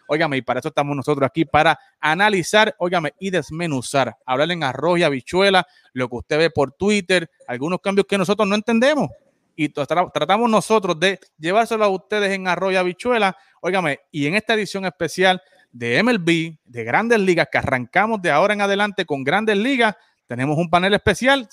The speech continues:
como siempre, mi pana, mi amigo Oscar Rodríguez.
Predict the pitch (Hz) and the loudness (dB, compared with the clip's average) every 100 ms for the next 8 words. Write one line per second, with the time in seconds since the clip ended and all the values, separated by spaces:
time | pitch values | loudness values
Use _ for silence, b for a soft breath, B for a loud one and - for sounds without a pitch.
0 | - - 135 143 - 214 220 247 220 156 | -20 -10 -6 -6 -4 -4 0 0 0 -2
1 | 135 - 226 233 220 214 b b b - | -2 0 2 4 2 0 b b b -4
2 | 127 185 208 143 131 165 165 190 190 269 | 2 4 6 4 4 2 6 6 6 6
3 | 226 214 | 4 0